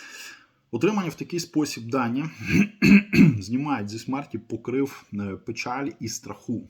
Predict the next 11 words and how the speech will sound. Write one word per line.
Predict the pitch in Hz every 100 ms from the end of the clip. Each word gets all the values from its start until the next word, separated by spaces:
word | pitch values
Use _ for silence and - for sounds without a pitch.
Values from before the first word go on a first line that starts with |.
| _
м, | 98 90 -
дозволяючи | 98 95 135 147 123
побачити | - 110 123 123 - 117 131
її | 104 104
справжнє | - - 113 120 127 143 143 151 _ _
призначення, | 110 107 101 110 135 139 139 135 131 _ - - -
її | 98 120 113
у | - 113 -
особистому | - 104 120 139 - 101 104
розвитку | 117 101 - -
індивідуума. | 113 113 104 95 104 95 101 95 92 92